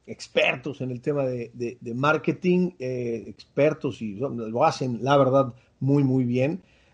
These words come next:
Eh, Toto Wolff ha aprendido muchísimo de esto, de estos temas con sus declaraciones y con todo lo que hace alrededor del mundo y de, al, del mundo de la Fórmula uno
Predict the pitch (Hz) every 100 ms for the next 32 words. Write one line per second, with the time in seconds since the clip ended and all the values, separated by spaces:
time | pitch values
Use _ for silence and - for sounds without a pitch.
0 | _ 127 120 110 104 147 139 127 143 135
1 | 127 123 127 131 135 120 120 117 147 143
2 | 131 120 139 - 127 110 131 139 - -
3 | 131 139 156 - 117 - 113 - 104 101
4 | - 127 143 120 110 113 92 139 127 143
5 | 135 135 113 113 123 123 113 117 147 156
6 | - 120 117 123 123 117 104 113 113 143
7 | 131 110 - 135 131 147 170 185